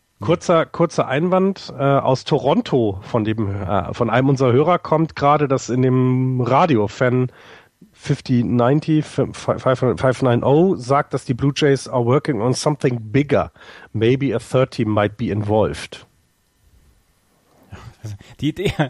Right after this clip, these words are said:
Speaker 2: die, äh, Toronto Blue Jays, das muss man ihnen ja lassen, sie schaffen es jedes Jahr, einen zu überraschen.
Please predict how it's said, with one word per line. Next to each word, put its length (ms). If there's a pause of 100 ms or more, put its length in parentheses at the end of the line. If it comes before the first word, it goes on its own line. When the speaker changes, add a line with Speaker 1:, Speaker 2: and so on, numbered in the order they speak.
(320)
Speaker 2:
die, 240
äh, 280
Toronto 400
Blue 160
Jays, 180
das 160
muss 160
man 120
ihnen 180
ja 80
lassen, 420 (240)
sie 140
schaffen 280
es 200
jedes 400
Jahr, 180
einen 180
zu 120
überraschen. 420